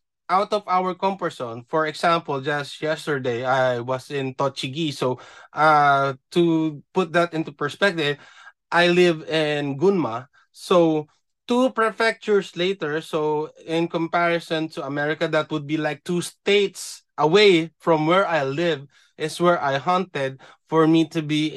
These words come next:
able to go to a certain shop, which is named Surugaya, which is, uh, what I am currently working on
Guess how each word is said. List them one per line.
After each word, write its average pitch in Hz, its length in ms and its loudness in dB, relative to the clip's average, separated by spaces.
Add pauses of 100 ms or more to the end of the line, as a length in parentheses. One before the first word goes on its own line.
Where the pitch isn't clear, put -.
(100)
able 151 320 -2
to 143 120 -6
go 143 460 0 (380)
to 170 260 -2
a 147 80 -4
certain 160 400 -2
shop, 160 540 2
which 147 280 -10
is 143 180 -10
named 151 240 0
Surugaya, 147 840 0
which 139 240 -8
is, 139 280 -6
uh, 131 260 2
what 135 320 -2
I 127 160 -2
am 131 240 -6
currently 135 440 -4
working 131 520 -4
on 120 540 -2